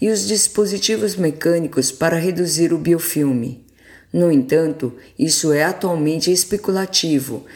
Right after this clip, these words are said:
e requer ensaios pragmáticos bem desenhados para resolver essa pergunta.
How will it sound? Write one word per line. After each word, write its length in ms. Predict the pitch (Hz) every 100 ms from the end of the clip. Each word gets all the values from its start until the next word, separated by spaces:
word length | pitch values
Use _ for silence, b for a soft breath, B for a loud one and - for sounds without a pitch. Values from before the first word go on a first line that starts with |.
| B
e 60 | 143
requer 400 | 165 165 170 165
ensaios 580 | 165 - - 135 139 135
pragmáticos 1000 | - 185 185 180 143 143 143 - 143 131
bem 260 | 131 170
desenhados 1120 | 185 170 156 156 147 139 135 127 131 143 170 - B B -
para 160 | 170
resolver 580 | 175 214 214 196 175 175
essa 240 | 170 -
pergunta. 840 | 170 185 165 143 139 131 131 120